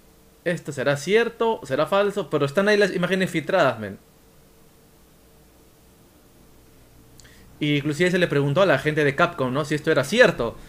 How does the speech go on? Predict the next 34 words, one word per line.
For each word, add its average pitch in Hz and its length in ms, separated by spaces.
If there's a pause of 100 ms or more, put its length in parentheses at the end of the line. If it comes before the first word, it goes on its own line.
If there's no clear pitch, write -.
(220)
Como 180 180
ven 196 180
en 202 60
una, 202 140
en 196 220
una 185 100
de 196 40
las 190 160
imágenes, 185 380
bueno, 135 120
ya 135 80
vimos 156 160
la 151 120
portada, 151 560 (240)
y 190 80
en 196 80
otra 202 200
vemos 180 240
que - 80
están 175 220
como 170 260
en 151 80
una 180 260
prisión, 151 640 (580)
ya 160 200
que 190 100
el 180 60
número 190 260
uno 185 280
ocurre 151 300
en 151 80
un 160 100
barco, 156 360
¿no? 151 180